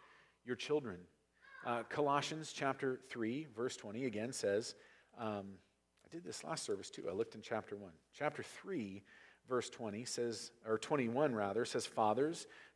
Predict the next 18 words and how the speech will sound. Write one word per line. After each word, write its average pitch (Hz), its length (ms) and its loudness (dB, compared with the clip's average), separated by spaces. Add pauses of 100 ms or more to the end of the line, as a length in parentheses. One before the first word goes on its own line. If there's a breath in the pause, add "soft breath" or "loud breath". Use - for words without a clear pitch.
do 156 160 -2
not 180 240 4
provoke 107 580 -2
your 131 120 -6
children, 147 400 -4 (400)
lest 110 260 0
they 127 120 2
become 101 560 -4 (640 soft breath)
discouraged." 110 680 0 (240 loud breath)
Now, 151 140 6
as 147 140 8
I 147 40 12
read 160 320 6
both 170 280 8
of 143 120 -2
these 123 300 -2
in 139 160 -6
the 120 120 -4